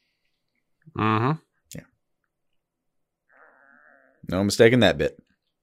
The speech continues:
Speaker 1: <laughs>
Speaker 2: The council's headwear, man, just predictably goofy.
Speaker 1: Oh, yeah. I mean,
Speaker 2: This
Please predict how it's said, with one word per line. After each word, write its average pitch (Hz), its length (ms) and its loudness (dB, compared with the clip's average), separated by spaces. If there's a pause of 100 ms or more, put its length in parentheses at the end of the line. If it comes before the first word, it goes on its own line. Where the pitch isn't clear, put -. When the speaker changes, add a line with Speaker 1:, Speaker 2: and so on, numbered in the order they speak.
(760)
Speaker 1:
<laughs> - 1040 -2 (3000)
Speaker 2:
The 147 80 -4
council's 151 440 2
headwear, 92 420 2
man, 92 300 -4
just - 560 -4 (380)
predictably 107 580 4
goofy. 85 360 -6 (1160)
Speaker 1:
Oh, 262 160 -6
yeah. 110 220 0 (240)
I 107 60 -10
mean, 104 300 -2 (4000)
Speaker 2:
This 107 280 -2